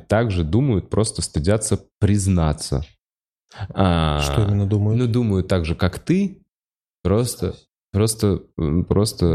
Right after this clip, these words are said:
Speaker 2: А, ну,
Speaker 1: да.
Speaker 2: ну, если ты можешь отвечать за всех, то я стал ещё чуть более спокоен.
Speaker 1: Ладно,
Speaker 2: Спасибо.
Speaker 1: Ксюш, Плюш, спасибо.
Speaker 2: Спасибо
Speaker 1: У Яси
Speaker 2: большое.
Speaker 1: у меня, к сожалению, будет последний выпуск. Э, последний раз я записываю эту рубрику, рубрику, вот следующий буду делать.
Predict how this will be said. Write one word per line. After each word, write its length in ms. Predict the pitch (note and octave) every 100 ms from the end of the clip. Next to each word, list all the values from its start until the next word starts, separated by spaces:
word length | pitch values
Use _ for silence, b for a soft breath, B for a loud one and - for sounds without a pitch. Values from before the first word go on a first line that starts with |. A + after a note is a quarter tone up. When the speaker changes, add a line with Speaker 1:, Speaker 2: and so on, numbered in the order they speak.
| D#2+
Speaker 2:
А, 260 | A2 G#2 G#2
ну, 260 | A2 A#2+
Speaker 1:
да. 300 | G#2+ D2 E2+ - C3 - -
Speaker 2:
ну, 260 | B2+ C3 E3+
если 220 | - -
ты 100 | C3+
можешь 280 | C3 C3 A2
отвечать 340 | A#2 B2 A2+
за 100 | A2
всех, 360 | G2 A#2 D3 -
то 100 | A#2
я 440 | G#2+ A2+ A#2 G#2
стал 320 | F#2+ - A2 G#2+
ещё 200 | - G#2+
чуть 260 | - A2+
более 240 | G2 G#2+ G2+
спокоен. 480 | - A2 - G2+ G2
Speaker 1:
Ладно, 200 | A2+ G2 F2
Speaker 2:
Спасибо. 140 | A#2 G#2+
Speaker 1:
Ксюш, 40 |
Плюш, 200 | - A2+ -
спасибо. 500 | G#2+ - D3+ B2+ A2
Speaker 2:
Спасибо 160 | G#2 G#2+
Speaker 1:
У 40 |
Яси 280 | G#2+ B2+ B2+
Speaker 2:
большое. 140 | A2
Speaker 1:
у 20 | G2+
меня, 140 | A2
к 60 | A2
сожалению, 760 | G#2 F#2 G2 A#2+ C#3 A2 F2
будет 420 | E2+ G2 A2 F#2 -
последний 640 | D#2+ - F#2 G2+ G#2 F2
выпуск. 560 | D2+ F#2 F#2 D#2 - -
Э, 380 | D2 D2 C#2+ C#2
последний 460 | D#2 - G2+ F2 D#2+
раз 220 | D2+ C#2
я 80 | C#2+
записываю 440 | C#2+ D#2 - D2
эту 140 | E2
рубрику, 360 | F2 B2 G2+ F2+
рубрику, 360 | F#2+ G#2+ - D2+
вот 160 | D2+
следующий 520 | - D#2+ D2 C#2+ -
буду 240 | - C#2 C2+
делать. 360 | D2+ C#2+ C2+